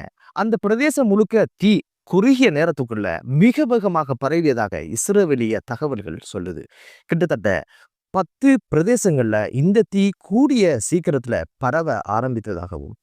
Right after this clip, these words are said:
ஜெருசலத்தையும் தெல் அபீபையும் இணைக்கின்ற பிரதான வீதி உடனடியாக மூடப்பட்டதாகவும், வாகனங்களை நிறுத்தி கொண்டு வெளியில் ஓடுங்க என்ற கட்டளைக்கு இணங்க மக்கள் அலறிக்கொண்டு கதறிக்கொண்டு ஓடுகின்ற காட்சிகளையும் நீங்க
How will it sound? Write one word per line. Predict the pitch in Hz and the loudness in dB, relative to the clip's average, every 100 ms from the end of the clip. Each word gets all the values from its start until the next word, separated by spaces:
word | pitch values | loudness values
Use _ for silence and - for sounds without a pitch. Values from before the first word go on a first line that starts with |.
| - - - | -20 -20 -6
ஜெருசலத்தையும் | 131 180 285 285 240 196 180 165 175 | 0 2 2 0 -2 2 2 0 0
தெல் | 151 160 | -2 0
அபீபையும் | 202 208 - 160 165 127 | 2 4 4 4 6 4
இணைக்கின்ற | 113 131 139 131 127 - | 0 -2 -2 -2 -4 -4
பிரதான | 151 175 208 180 | -2 0 0 -2
வீதி | 120 143 156 175 - | -2 -2 0 -2 -2
உடனடியாக | 127 196 190 147 127 139 139 104 | 0 0 2 2 2 0 -2 -4
மூடப்பட்டதாகவும், | 131 170 135 104 87 92 85 - - - - 160 | 0 0 -2 -6 -10 -10 -12 -16 -18 -20 -18 -6
வாகனங்களை | 156 220 285 269 233 180 | -4 -2 -2 2 4 6
நிறுத்தி | 156 208 202 | 4 4 0
கொண்டு | 214 208 202 156 | 0 2 2 4
வெளியில் | 147 233 233 151 | 2 2 2 2
ஓடுங்க | 175 180 185 170 | 2 2 -2 -2
என்ற | 131 143 123 80 - _ _ _ _ | -4 -2 -2 -2 -8 _ _ _ _
கட்டளைக்கு | 180 165 285 247 185 | -6 -2 2 2 4
இணங்க | 180 170 190 | 4 4 2
மக்கள் | 151 143 156 135 | 0 0 0 0
அலறிக்கொண்டு | 139 175 220 160 175 170 | -2 0 0 2 2 2
கதறிக்கொண்டு | 170 139 151 196 170 135 | 0 -2 0 0 2 0
ஓடுகின்ற | 110 147 147 113 | 0 0 0 -2
காட்சிகளையும் | 117 127 - 127 107 90 127 | -2 -4 -2 0 0 -2 -4
நீங்க | 104 120 143 | -4 -4 -2